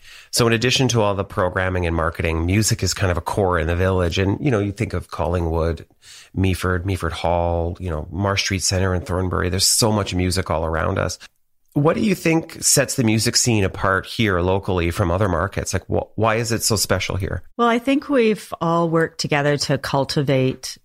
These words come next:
Speaker 2: that community, and working with Collingwood has, has also been a big part of that, uh, with their live and original series, and just to make sure that we work hard to keep these people working hard. And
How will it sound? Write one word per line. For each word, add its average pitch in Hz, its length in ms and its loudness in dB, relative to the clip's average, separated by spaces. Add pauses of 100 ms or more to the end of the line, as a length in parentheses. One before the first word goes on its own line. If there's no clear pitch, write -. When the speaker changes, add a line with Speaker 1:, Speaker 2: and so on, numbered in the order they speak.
(120)
Speaker 2:
that 143 240 -2
community, 151 720 2 (400)
and 143 180 2
working 139 300 2
with 139 180 -2
Collingwood 151 520 2
has, 131 400 -2
has 139 320 -2
also 135 280 -2
been 131 180 0
a 131 40 2
big 131 260 -2
part 127 260 -2
of 123 120 -2
that, 135 380 0
uh, 135 200 2
with 127 120 0
their 135 140 0
live 131 300 0
and 139 100 0
original 135 460 0
series, 151 720 2
and 139 260 2
just 185 220 0
to - 120 -2 (380)
make 170 280 2
sure 165 280 2
that 147 280 -2
we 151 120 0
work 147 300 0
hard 175 420 0
to 143 320 0 (520)
keep 190 280 0
these 165 160 -2
people 180 320 -2
working 170 320 -2
hard. 139 200 -4 (100)
And 160 360 2